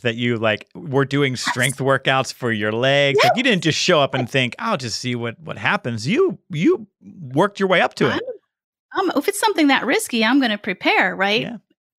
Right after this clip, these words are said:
Speaker 2: I mean, I
Speaker 1: Okay.
Speaker 2: had the right outfits, the good skis,
Speaker 1: <laughs>
Speaker 2: you know, everything.
Speaker 1: Yeah.
Speaker 2: Uh, but little did I know, but now I know. So the second one, this is more in the professional, uh, um,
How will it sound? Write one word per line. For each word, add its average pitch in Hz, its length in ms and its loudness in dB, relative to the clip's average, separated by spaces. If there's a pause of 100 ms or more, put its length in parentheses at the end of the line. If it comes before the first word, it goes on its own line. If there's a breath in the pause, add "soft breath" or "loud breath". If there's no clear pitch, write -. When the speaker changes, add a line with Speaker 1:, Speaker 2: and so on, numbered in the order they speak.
(220)
Speaker 2:
I 220 100 2
mean, 208 120 0
I 214 80 4
Speaker 1:
Okay. 214 80 0
Speaker 2:
had 185 220 0
the 175 100 0
right 156 220 0
outfits, 262 640 0
the - 100 0
good 180 240 -4
skis, 214 480 0
Speaker 1:
<laughs> - 20 -4
Speaker 2:
you 320 120 4
know, 180 120 -2 (100)
everything. 285 420 -2 (320)
Speaker 1:
Yeah. 214 280 -6 (260)
Speaker 2:
Uh, 180 180 2 (160)
but - 180 0 (640)
little 294 200 2
did 240 100 0
I 175 180 0
know, - 320 -10 (160)
but - 80 -2
now 370 160 4
I 359 60 4
know. 359 280 2 (580 soft breath)
So 254 200 0
the 247 120 2
second 480 580 -2
one, 208 240 4
this 214 200 0
is 247 140 -4
more 262 140 0
in 254 60 2
the 302 80 4
professional, 190 720 -2
uh, 160 100 2 (260)
um, 175 420 -2